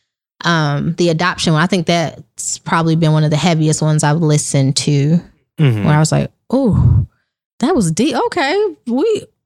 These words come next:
Speaker 1: we getting into it. Like, this is really what people need to hear, and this will probably resonate with a
Speaker 2: Mm-hmm.
Speaker 1: lot of people." Like, that's a forgetting population. They need to know that this is what's happening. Um,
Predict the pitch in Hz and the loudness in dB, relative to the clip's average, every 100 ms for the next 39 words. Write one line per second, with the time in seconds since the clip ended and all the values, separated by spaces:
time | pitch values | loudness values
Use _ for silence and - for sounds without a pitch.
0 | - 226 233 311 277 277 277 392 - 202 | -18 -8 -2 0 2 0 0 -2 0 0
1 | 170 156 170 214 - 196 170 175 180 175 | 0 0 0 0 0 0 2 2 0 0
2 | 170 - 190 180 170 175 165 196 220 156 | -2 -2 -2 0 0 0 0 0 0 0
3 | 185 - 165 175 170 147 160 196 175 147 | -2 -2 -2 -2 -2 -2 0 0 0 0
4 | 131 - _ _ _ _ - 113 156 151 | 0 -2 _ _ _ _ -2 0 0 0
5 | 160 160 160 - 330 147 143 143 147 - | -2 -2 -2 -2 -4 0 0 0 -2 -4
6 | - - 190 208 - 160 165 175 180 180 | -10 -4 -2 -2 0 0 2 0 0 0
7 | 196 240 320 - 135 165 180 170 175 175 | 0 0 0 0 0 0 -2 0 2 0
8 | 170 175 202 247 175 170 - _ - 139 | 0 0 0 0 0 -2 -4 _ -4 -2
9 | 147 151 170 160 170 - 269 339 139 127 | 0 -2 -2 0 0 0 -4 -2 -2 0
10 | 165 - _ _ _ _ _ - - 185 | -2 -4 _ _ _ _ _ -10 -2 0
11 | 170 151 156 175 | 2 0 0 -2